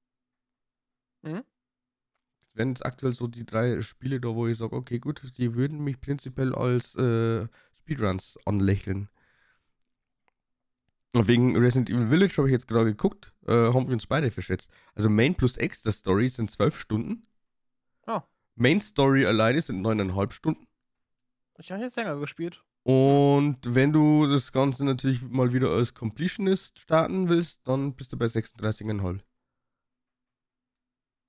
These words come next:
Speaker 1: Ja, ich war wahrscheinlich irgendwo dazwischen. Ich glaube, ich habe ja doch versucht, halt wirklich jeden Raum halt, äh, grün zu machen, ne?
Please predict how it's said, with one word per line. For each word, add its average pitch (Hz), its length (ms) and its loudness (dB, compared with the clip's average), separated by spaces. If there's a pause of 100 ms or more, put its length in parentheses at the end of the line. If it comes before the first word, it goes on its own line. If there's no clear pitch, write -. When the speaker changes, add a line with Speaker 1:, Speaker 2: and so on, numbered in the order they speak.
(160)
Speaker 1:
Ja, 180 200 4
ich 147 100 -2
war 131 100 -2
wahrscheinlich 117 320 -10
irgendwo 123 520 -12 (160)
dazwischen. - 520 -14 (1300)
Ich - 80 -20
glaube, 143 220 0
ich 139 80 -6
habe 135 120 -8
ja 131 460 -2 (720)
doch 151 340 -4
versucht, 139 380 -8
halt 135 200 -4
wirklich 131 240 -10
jeden 127 240 -4
Raum 120 280 -6
halt, 120 440 -8
äh, 127 360 -6
grün 139 300 -8
zu 156 120 -8
machen, 156 240 -6
ne? 185 140 -12